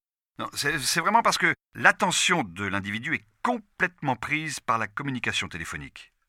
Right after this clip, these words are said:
Donc, kit main libre ou pas, vous n'empêcherez pas la personne qui entend sonner de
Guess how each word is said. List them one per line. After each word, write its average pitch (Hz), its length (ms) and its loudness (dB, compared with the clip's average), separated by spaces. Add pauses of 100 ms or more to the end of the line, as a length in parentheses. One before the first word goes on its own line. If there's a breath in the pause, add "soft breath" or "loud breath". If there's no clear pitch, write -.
(140)
Donc, 113 320 -2 (480)
kit 170 140 -2 (100)
main 101 140 2
libre 117 240 0
ou 101 40 -16
pas, 131 420 6 (680 soft breath)
vous 107 60 -6
n'empêcherez 160 360 2
pas - 140 6
la 247 80 6
personne 131 440 2
qui 104 100 -4
entend 98 220 -2
sonner 123 380 0 (300 loud breath)
de 127 140 -4